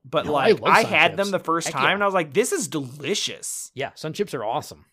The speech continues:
Speaker 1: And I had, like, an obsession with them. I would take them over Lay's. I would take them over Doritos. I would take them over Ruffles.
Speaker 2: Yeah,
Speaker 1: Like,
Speaker 2: I'm,
Speaker 1: give me the
Speaker 2: I'm
Speaker 1: Sun
Speaker 2: about
Speaker 1: Chips.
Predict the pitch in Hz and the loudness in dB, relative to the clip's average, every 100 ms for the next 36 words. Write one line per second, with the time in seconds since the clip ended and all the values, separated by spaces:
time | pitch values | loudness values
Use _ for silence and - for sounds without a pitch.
0 | - 185 220 262 240 220 202 170 - 175 | 0 4 6 6 6 4 2 -2 0 0
1 | 190 170 117 - 92 85 87 156 180 185 | 0 -4 -8 -14 -18 -16 2 4 4 0
2 | 190 170 185 165 139 131 117 147 185 190 | -2 -4 -4 -2 -2 -4 -2 2 2 2
3 | 190 175 139 131 165 147 - 139 135 123 | 0 0 -2 -2 -4 -4 -4 -8 -6 -8
4 | 113 107 156 185 185 180 175 139 120 - | -14 -8 -6 2 4 4 0 -6 -8 -8
5 | 139 - 127 123 101 107 170 180 175 160 | -8 -6 -8 -8 -8 0 0 2 -2 -2
6 | - - _ _ _ _ 123 143 151 139 | -8 -12 _ _ _ _ -16 -2 -2 -2
7 | 165 175 170 190 139 196 190 - 113 - | -4 -4 -4 -2 2 2 0 -4 -8 -10
8 | - | -14